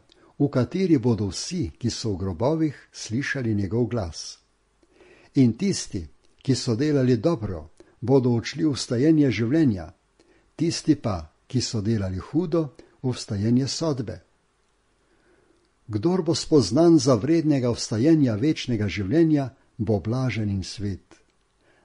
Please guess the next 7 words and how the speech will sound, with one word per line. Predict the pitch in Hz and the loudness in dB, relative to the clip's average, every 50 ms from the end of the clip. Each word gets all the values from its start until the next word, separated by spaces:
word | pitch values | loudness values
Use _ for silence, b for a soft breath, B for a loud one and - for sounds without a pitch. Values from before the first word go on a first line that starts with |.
| _ 120 | _ -2
Nad | 113 107 101 - - | -2 -2 -2 -6 -6
takimi | - 131 135 143 139 - - 139 131 123 120 110 104 - | -2 -2 -2 -2 -2 -4 -4 -2 0 2 2 0 -2 -6
druga | - 110 92 117 156 180 170 139 117 | -8 -6 -2 0 0 0 0 -2 -4
smrt | - - - 110 120 131 113 - - - _ | -4 -6 -4 -4 -4 -4 -4 -8 -12 -16 _
nima | 135 120 107 123 156 165 170 160 147 135 131 139 | -2 0 2 4 4 4 2 2 0 -2 -2 -2
nobene | 135 123 110 101 85 87 117 131 139 131 123 110 | 0 0 0 0 0 -2 -2 -2 0 0 0 0
oblasti. | 101 101 90 87 90 85 - - - - 139 | -2 -4 -6 -6 -8 -8 -10 -10 -10 -10 -10